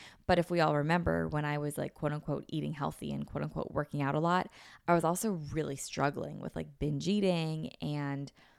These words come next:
relationships with food and stuff like that. And now I don't have any of that struggle whatsoever. I eat whatever I want. I work out however I want.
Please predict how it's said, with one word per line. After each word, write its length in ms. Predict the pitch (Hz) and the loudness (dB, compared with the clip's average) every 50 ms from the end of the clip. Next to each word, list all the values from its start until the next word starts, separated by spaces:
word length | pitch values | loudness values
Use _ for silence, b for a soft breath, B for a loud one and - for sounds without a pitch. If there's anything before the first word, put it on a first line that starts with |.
| b b b b b b _ _ _ - | b b b b b b _ _ _ -10
relationships 760 | 160 160 156 160 160 151 143 147 - 151 151 160 151 - - | -8 -6 -4 -2 0 2 2 0 0 0 -2 -2 -2 -4 -4
with 160 | 147 143 - - - | -6 -8 -8 -4 0
food 240 | 226 226 214 196 | 2 2 2 2
and 120 | 185 175 - | 2 0 -2
stuff 180 | - 160 - | -2 -2 0
like 160 | 147 143 - - | 0 -2 -2 -2
that. 280 | 135 135 131 - - - | -2 -2 -4 -4 -2 0
And 180 | 165 160 156 151 | 0 2 2 4
now 400 | 156 170 185 170 156 151 147 - | 4 4 4 4 4 2 2 0
I 60 | - | 0
don't 160 | - 156 185 | 0 0 0
have 160 | 160 151 - - - _ - | 0 0 -2 -4 -8 _ -4
any 360 | 170 170 175 180 175 165 156 | -2 -2 -2 -2 -2 -2 -2
of 80 | 151 - | -2 -2
that 240 | - 139 147 - - | -2 -4 -4 -4 -8
struggle 340 | - - 147 147 - 147 143 | -6 -4 -4 0 0 2 4
whatsoever. 640 | 151 - - - - 143 120 123 - - - - - - | 4 4 2 2 0 2 2 2 0 0 -2 -2 -2 -4
I 120 | 156 - - | -4 -2 -2
eat 160 | 160 156 139 | -2 0 2
whatever 320 | - 160 156 151 156 151 | 2 2 2 2 0 0
I 80 | 151 151 | 0 0
want. 400 | 151 151 147 147 147 147 - - _ - | -2 -2 -2 -2 -2 -4 -6 -8 _ -8
I 460 | - 151 139 135 131 127 123 131 151 - B B B B B B B B B B B | -6 -4 -2 -2 0 0 0 0 -2 -4 B B B B B B B B B B B
work 300 | - 160 156 151 - - | 0 2 2 2 2 2
out 360 | 147 147 151 160 - - - | 2 4 4 4 4 2 0
however 460 | 160 156 160 156 151 151 151 156 151 | 2 4 4 6 6 4 2 2 0
I 80 | 151 147 | 0 0
want. 460 | 151 147 147 147 147 147 147 151 | -2 -2 -2 -2 -2 -2 -4 -4